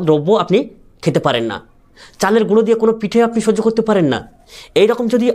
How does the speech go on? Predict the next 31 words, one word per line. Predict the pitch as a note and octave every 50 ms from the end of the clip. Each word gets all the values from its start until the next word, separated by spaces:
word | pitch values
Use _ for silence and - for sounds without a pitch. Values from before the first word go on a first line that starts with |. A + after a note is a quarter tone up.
| -
আপনার | - - A3 G#3+ -
সমস্যা | F3 F#3 F#3+ - G3+ -
থেকে | E3+ D3+ F3 E3
থাকে, | E3+ D3+ D#3 -
তাহলে | D3+ C#3 C3 -
সেখানে | B2+ C#3+ D3 D3 C#3
আপনি | C3+ C#3 A#2+
ব্যবহার | B2 B2 B2+ A#2 -
করবেন | B2+ B2 B2+ A#2+ B2
কি | D3+ D3+
জানেন? | F#3 G3+ A3+ G#3+ A3 - - - _ _ _ _ _ -
ম্যাককার্ভ। | C3 C#3+ F3 F#3+ - - C#3+ G#2+ - - - _ _ _ _ _ _ _ _ - - - - - - - -
ম্যাককার্ভ | D3+ F#3 F3+ - - B3 A#3+ G3
হচ্ছে | A#3 A#3 - B3+ B3 G#3+
কোনো | G#3+ A#3+ A#3 A#3
স্টার্চি | - F#3+ F#3+ F#3+ - A#3 G3
দ্রব্য | A#3+ G#3 A#3 A3 F#3
বা | G#3+ A#3 A#3+ A3+ - - - _ _ _ _ _ - - _ _ - -
আলু, | - D#3+ F#3 G#3+ A3
আটা, | G#3 G#3 G#3
ময়দা | G3+ G3 G3 G#3 G#3+ G#3 D3+
এগুলো | F#3 F#3+ G3+ -
সহ্য | - F3 E3 G3+ G#3
না | G#3 G3+
হলে | G3+ D#3+ A#2 F#2+ - - - _ _ _ _ _ _ _ _ _ _ _ - - - - _ - C#3
যদি | D3+ E3 F#3 - F3
এগুলো | E3 F3 F#3+ F#3
খেলে | F3 F3+ G3 - -
অ্যাসিড | C#3+ - - F3 D#3+
হয়ে | F#3+ - -
যায়, | D3+ A2+